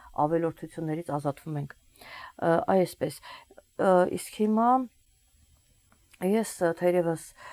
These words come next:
ը, մ, սկսեմ հենց, ը,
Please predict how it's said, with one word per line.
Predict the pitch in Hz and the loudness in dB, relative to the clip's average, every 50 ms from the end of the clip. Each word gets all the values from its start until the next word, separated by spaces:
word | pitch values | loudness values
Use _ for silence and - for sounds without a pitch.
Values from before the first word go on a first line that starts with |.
| - - - - | -20 -20 -20 -20
ը, | _ - - 160 165 160 160 160 160 160 160 160 156 131 - - _ _ _ | _ -4 -2 0 2 2 2 2 0 0 0 0 -2 -4 -6 -12 _ _ _
մ, | _ - - - - - - _ _ _ _ _ _ _ _ _ _ _ _ - - - - - - - - - - _ _ _ | _ -10 -8 -8 -8 -10 -14 _ _ _ _ _ _ _ _ _ _ _ _ -20 -20 -20 -20 -20 -20 -20 -20 -20 -20 _ _ _
սկսեմ | _ - - - 185 - - - 202 180 170 165 165 160 160 156 147 143 - - - - - 143 143 | _ -16 -4 -4 -4 -4 -2 0 4 4 4 4 2 0 0 -2 -4 -6 -8 -10 -10 -12 -14 -16 -12
հենց, | - - 165 165 156 156 151 - - | -8 -6 -2 0 0 -2 -2 -6 -6
ը, | - 170 | -4 0